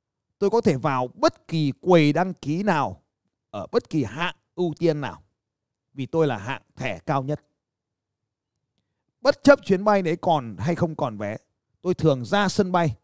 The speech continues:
tôi mới book vé. Nếu đi gấp, không cần vé máy bay luôn. Vé máy bay của tôi có thể hủy bất kỳ lúc nào và vẫn bảo lưu nó.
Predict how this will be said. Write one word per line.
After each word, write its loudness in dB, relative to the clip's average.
tôi -4
mới -2
book -4
vé. -8
Nếu -2
đi -2
gấp, 0
không 0
cần 0
vé -6
máy -6
bay -4
luôn. -4
Vé 0
máy 2
bay 6
của -2
tôi 2
có 0
thể 2
hủy 2
bất 4
kỳ 2
lúc -2
nào -2
và -6
vẫn -8
bảo -2
lưu -4
nó. -8